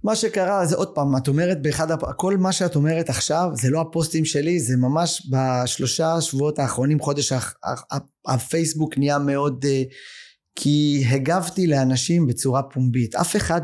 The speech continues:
לא באמת, אנשים חושבים שהם מכירים אותי כי קוראים את הפוסטים שלי. אף אחד לא עוצר לרגע לחשוב, "רגע, מה יש לו?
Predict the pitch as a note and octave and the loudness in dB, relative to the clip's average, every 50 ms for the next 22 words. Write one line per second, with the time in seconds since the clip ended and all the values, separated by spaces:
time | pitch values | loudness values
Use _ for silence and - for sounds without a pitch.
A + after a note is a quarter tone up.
0 | C#3+ C3+ B2+ C#3+ D#3 D#3+ D#3+ D#3 C3 C3 C#3+ D3 C#3+ - - C3+ C#3 C#3+ C#3+ - | -2 -2 0 0 0 0 0 0 0 0 0 -2 -4 -2 -2 0 0 0 2 0
1 | G#3 F#3+ F#3 E3 F3 F#3+ - F3+ D#3 C#3 C3 C3+ - C#3 C#3+ D3+ D#3+ E3+ D#3+ D#3+ | 0 0 2 0 0 0 0 0 0 0 0 -2 -2 -2 0 0 0 0 0 0
2 | C#3+ - A#2 - C3+ C#3 C#3 C3 B2+ - - C3+ B2 - - B2+ A#2 - - A#2 | -2 -2 -2 -2 0 0 0 0 -2 -2 -2 -2 -2 -2 -2 -2 -2 -2 -4 -6
3 | G2+ - - - - - - - _ - D4 - - D4 B3 B3+ B3 G3+ - - | -8 -8 -12 -18 -20 -20 -20 -12 _ -6 -4 -2 0 2 2 2 0 0 0 0
4 | G3 G3 F3 F3 E3 E3+ D#3+ D#3+ D#3 D3+ C3 - - D#3+ F#3+ A3 F#3+ G3 A3 D#4+ | 0 2 2 2 2 2 0 0 0 0 0 -2 -2 -2 0 0 0 0 0 -2
5 | E4+ - - - B2+ C3+ B2 - | -2 -4 -4 -2 -2 -2 -2 -4